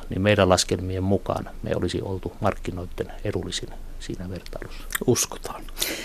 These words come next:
Speaker 2: Tuota, mennään ihan tavallisen K-kauppiaan arkeen. Mitä si-, uusi strategia sinne tuo? Mitä, mikä muuttuu?
Speaker 1: Se, se tuo mielenkiintoisia asioita. Ekanakin entistä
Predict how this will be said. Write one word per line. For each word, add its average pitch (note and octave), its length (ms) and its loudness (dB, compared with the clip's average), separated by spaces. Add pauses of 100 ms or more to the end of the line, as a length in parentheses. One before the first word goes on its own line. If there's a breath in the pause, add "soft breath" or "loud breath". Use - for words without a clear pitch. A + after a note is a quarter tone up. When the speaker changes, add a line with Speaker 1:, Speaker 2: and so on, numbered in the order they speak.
(260 loud breath)
Speaker 2:
Tuota, C#3+ 280 10 (200)
mennään F#3 500 8
ihan E3+ 120 12
tavallisen C3+ 340 10
K-kauppiaan A#2+ 680 10
arkeen. A2 560 8
Mitä D#3 480 8
si-, D#3 200 8 (160)
uusi D#3 220 10
strategia A2 500 6
sinne G2+ 220 4 (100)
tuo? - 220 -6 (1200 loud breath)
Mitä, - 200 0
mikä D#3 200 8
muuttuu? - 460 2 (760 soft breath)
Speaker 1:
Se, - 420 10 (640 loud breath)
se D3 180 4
tuo D3+ 500 8 (680 loud breath)
mielenkiintoisia A#2+ 800 8
asioita. G2+ 520 6 (420)
Ekanakin A2+ 580 6 (520 soft breath)
entistä C3 560 6